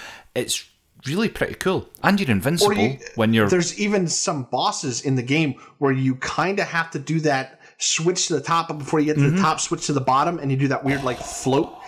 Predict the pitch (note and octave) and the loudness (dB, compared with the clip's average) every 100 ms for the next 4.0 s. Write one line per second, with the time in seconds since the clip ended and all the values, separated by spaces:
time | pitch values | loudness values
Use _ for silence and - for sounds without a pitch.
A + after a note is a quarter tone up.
0 | - - D3 C3+ - C#3+ G3+ B3+ - - | -10 0 0 0 0 0 0 0 -4 -14
1 | - _ - G#3+ C#4+ - D3+ C3 A#2+ F3 | -20 _ -2 0 2 0 -2 -2 0 2
2 | D#4 G#3+ D3 A2+ F#2 - - C3+ E3 B2+ | 2 2 0 -4 -8 -10 0 2 4 2
3 | F2 C3 C3 D3+ A#2+ C#3 - A2 G2+ | 0 -2 0 0 0 -2 -4 -6 -8